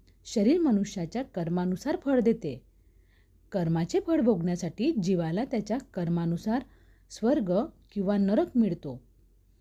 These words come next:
जिथे अनेक सुखांसह स्वर्ग आहे, तोच नरक यातना आणि यातनांनी भरलेला आहे. मित्रांनो, आम्ही तुम्हाला सांगतो की गरुड पुराण,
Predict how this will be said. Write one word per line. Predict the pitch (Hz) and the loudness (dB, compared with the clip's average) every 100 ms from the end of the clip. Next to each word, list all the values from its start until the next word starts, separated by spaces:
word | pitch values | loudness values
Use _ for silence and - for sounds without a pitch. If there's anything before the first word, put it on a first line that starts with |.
| _ _ - | _ _ -2
जिथे | 185 214 349 - | 0 2 0 0
अनेक | 185 202 359 | 0 2 2
सुखांसह | - 254 202 175 175 175 220 370 | -2 -4 0 -2 -2 -2 -2 -4
स्वर्ग | - 185 196 214 | -6 0 2 2
आहे, | 214 190 180 135 - _ _ _ _ _ _ _ _ | 2 0 -2 -4 -10 _ _ _ _ _ _ _ _
तोच | 262 370 | 0 2
नरक | 294 240 196 180 | 0 2 0 -2
यातना | 165 - 165 277 453 _ | -6 -6 -6 -6 -8 _
आणि | 180 180 180 | -4 -2 0
यातनांनी | 170 - 170 165 180 320 | -2 -4 -4 0 2 2
भरलेला | 311 247 240 220 | 2 4 4 2
आहे. | 208 185 135 - _ _ _ _ _ _ 196 | 0 -4 -6 -10 _ _ _ _ _ _ -8
मित्रांनो, | 170 170 160 151 190 370 - _ _ _ | -6 -4 -2 0 0 -2 -6 _ _ _
आम्ही | 190 185 226 359 | -2 2 4 2
तुम्हाला | 339 311 233 208 | 0 2 2 0
सांगतो | 208 175 170 156 | -2 -4 -4 -8
की | - 262 403 - _ _ | -4 -4 -4 -10 _ _
गरुड | 170 180 190 370 | -2 2 4 4
पुराण, | 392 240 202 180 | 0 -2 -2 -2